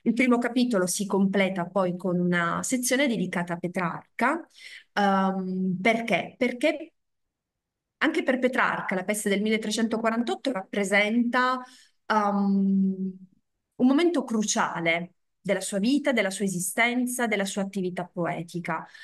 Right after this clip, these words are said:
eh, della sua attività letteraria tout court in realtà. Ehm, Petrarca, a differenza dei cronisti che ho citato prima, a differenza di Boccaccio,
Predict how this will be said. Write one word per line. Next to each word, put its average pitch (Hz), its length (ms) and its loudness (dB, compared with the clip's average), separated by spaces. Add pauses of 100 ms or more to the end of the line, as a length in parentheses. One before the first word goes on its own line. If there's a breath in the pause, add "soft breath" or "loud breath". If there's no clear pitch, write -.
(120 loud breath)
eh, 202 160 2
della 196 160 2
sua 220 140 0
attività 202 360 0
letteraria 180 640 -2
tout 175 240 -8
court 160 200 -6
in 156 80 -6
realtà. 165 460 -6 (400 loud breath)
Ehm, 180 960 0 (420)
Petrarca, 294 540 2
a - 20 2
differenza 226 760 0
dei 233 300 0
cronisti 233 560 0
che 202 120 -4
ho - 20 0
citato 202 360 -4
prima, 214 240 0
a - 40 -4
differenza 220 500 -2
di 214 100 0
Boccaccio, 294 960 -2